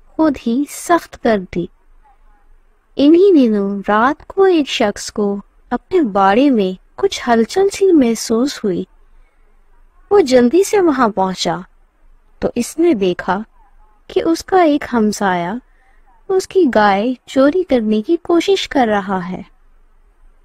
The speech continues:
इसी दौरान गाय जख्मी भी हो गई,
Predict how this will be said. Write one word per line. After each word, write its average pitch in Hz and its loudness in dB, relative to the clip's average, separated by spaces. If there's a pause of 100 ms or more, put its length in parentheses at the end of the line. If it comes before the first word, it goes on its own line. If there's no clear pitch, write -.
(2250)
इसी 440 2
दौरान 233 2
गाय 214 0
जख्मी 294 2
भी 339 2
हो 320 2
गई, 285 -4